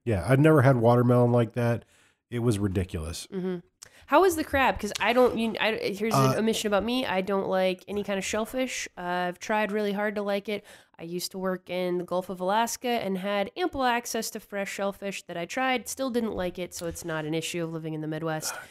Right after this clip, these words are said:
Speaker 2: But tell the people at home, how is the crab?
Speaker 1: Here's a little secret about crab. It's peasant food. Uh, it tastes like crab. Uh, basically, crab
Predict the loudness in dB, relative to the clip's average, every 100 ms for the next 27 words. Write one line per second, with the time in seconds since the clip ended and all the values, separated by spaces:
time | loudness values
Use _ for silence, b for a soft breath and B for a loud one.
0 | B B -6 0 0 2 0 2 2 2
1 | 2 2 0 -4 -8 -14 -8 -4 -2 0
2 | -2 -2 -4 -4 -4 -6 -8 -8 -6 -6
3 | -10 -18 _ _ _ _ _ _ -20 -18
4 | -16 -14 -16 -18 -20 -20 _ _ _ _
5 | _ -6 -2 -2 -2 2 2 4 2 4
6 | 4 4 2 -4 0 2 4 2 0 2
7 | 2 2 2 4 4 4 4 4 2